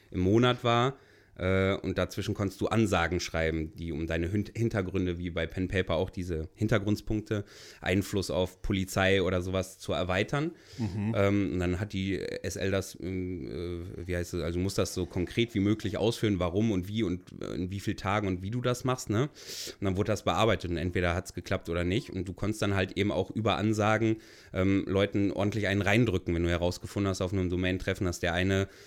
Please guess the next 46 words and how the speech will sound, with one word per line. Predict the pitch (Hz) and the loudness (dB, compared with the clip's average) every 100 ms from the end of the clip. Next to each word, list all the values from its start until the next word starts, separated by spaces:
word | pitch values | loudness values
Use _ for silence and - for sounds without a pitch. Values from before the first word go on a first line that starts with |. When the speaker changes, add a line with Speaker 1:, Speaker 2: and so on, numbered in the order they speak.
| - _ | -20 _
Speaker 1:
seine | 90 87 87 | -2 2 2
Hauptgeldeinkommen | 98 - 98 95 - 98 95 95 95 98 | 0 0 0 2 2 0 0 0 2 2
durch, | 92 92 92 - - | 2 2 2 -2 -2
ähm, | 90 90 87 87 87 - - - | 0 2 2 2 0 -2 -18 -12
äh, | 69 65 90 | -8 -6 -8
die | 85 92 | -12 -10
Taxizentrale | - - - - 92 85 95 | -6 -6 -6 -4 -2 0 2
Blablub | 87 90 87 98 - | 2 2 2 2 2
hat, | 120 - - | -2 -2 -8
äh, | 85 98 95 | -4 -2 0
weil | 92 90 | 0 2
der | 90 | 2
da | 90 90 | 2 2
den | 87 90 85 | 0 0 0
Chef | - 117 - | -2 -4 -2
gegoogelt | 113 113 123 135 | -2 0 0 0
hat | 127 - | -4 -2
und, | 95 95 92 | -2 -2 -2
äh, | 73 60 | -4 -4
so | 92 98 | -2 2
wie | 117 | 4
noch. | 120 120 - - - - - | 2 0 -10 -20 -20 -16 -10
Dann | |
schickst | 82 101 - | -4 -4 0
du | 98 | 2
halt, | 98 101 101 | 4 2 2
äh, | 98 95 95 90 - | 4 4 4 0 -6
weil | 90 87 | -4 0
du | 90 | 4
Einfluss | 92 - 107 | 2 2 -2
bei | - | 0
der | 95 | 2
Polizei | 90 104 85 101 | 2 0 2 2
hast, | 107 104 | 4 2
schreibst | 98 92 | 0 0
eine | 92 | 0
Ansage, | 95 98 90 | 2 2 0
ich | |
schick | - 104 | -4 -8
die | 95 | -4
Polizei | 104 95 - 101 | -2 -2 0 2
zu | 98 98 | 2 0
einer | 95 90 76 | 0 0 -2
Razzia | 101 - 101 95 | -4 0 2 2
mit | 87 92 - | 2 0 -2
dem, | 90 90 | 0 0